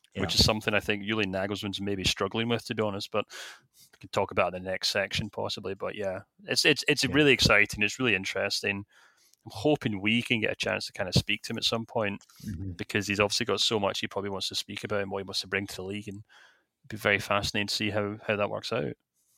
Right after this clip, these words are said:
Speaker 2: Yeah, I think it's the most interesting coaching appointment in a long time. And I might exaggerate here, but it could be, the, yeah,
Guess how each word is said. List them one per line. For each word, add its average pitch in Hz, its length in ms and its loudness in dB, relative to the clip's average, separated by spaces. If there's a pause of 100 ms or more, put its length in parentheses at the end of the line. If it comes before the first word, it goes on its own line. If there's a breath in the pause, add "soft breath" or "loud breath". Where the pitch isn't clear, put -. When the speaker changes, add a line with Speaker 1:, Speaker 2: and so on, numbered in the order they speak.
(300)
Speaker 2:
Yeah, 92 200 4
I 92 80 2
think 95 240 0
it's 90 120 -4
the - 80 -4
most 90 360 -2
interesting 92 400 -6
coaching 92 400 -4
appointment 90 560 -4
in 85 380 -6 (180)
a 95 60 -2
long 92 260 0
time. 87 400 -2 (600 loud breath)
And 95 120 0
I 92 40 0
might 95 220 2
exaggerate 90 680 0
here, 90 260 -4
but 87 220 -4
it 87 80 -6
could - 160 -6
be, 104 80 2
the, - 200 -2
yeah, 90 160 0